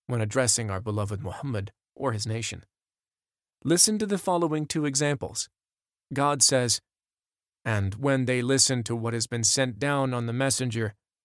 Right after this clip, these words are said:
you will see their eyes overflowing with tears, because they recognize the truth. They say, "Our Lord, we believe, so count us amongst the witnesses." Chapter five,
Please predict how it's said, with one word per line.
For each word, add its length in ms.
you 120
will 120
see 220
their 220
eyes 420
overflowing 640
with 160
tears, 500
because 280
they 160
recognize 760
the 100
truth. 400
They 220
say, 380
"Our 200
Lord, 500
we 200
believe, 580
so 200
count 380
us 420
amongst 520
the 100
witnesses." 680
Chapter 260
five, 460